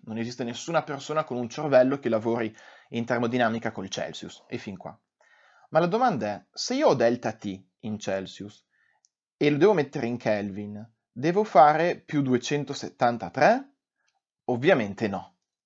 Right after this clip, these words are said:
perché le, le temperature T vanno convertite, le differenze no, nel senso che se due temperature differiscono di duecentocinquanta Celsius, allora differiscono anche di duecentocinquanta Kelvin, quindi intanto utilizziamo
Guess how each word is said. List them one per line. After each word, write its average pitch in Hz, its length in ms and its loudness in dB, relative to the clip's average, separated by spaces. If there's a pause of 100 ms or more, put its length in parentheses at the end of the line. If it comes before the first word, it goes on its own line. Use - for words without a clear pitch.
(420)
perché 110 280 0
le, 107 180 -2 (100)
le 120 180 -2
temperature 139 680 0
T 233 140 -2
vanno 131 220 6
convertite, 110 600 -4
le 110 80 -2
differenze 117 680 0
no, 107 280 -4
nel 113 140 -8
senso 123 280 -6
che 117 320 -2 (400)
se - 120 -10
due 131 120 2
temperature 131 640 0
differiscono 120 640 -2
di 113 80 -4
duecentocinquanta 117 800 -4
Celsius, 117 680 -2 (280)
allora 175 380 6
differiscono 135 680 -2
anche 107 360 -2
di 123 80 -6
duecentocinquanta 110 1160 -8 (540)
Kelvin, 117 880 0 (100)
quindi 107 560 -2
intanto 131 720 0
utilizziamo 117 840 -2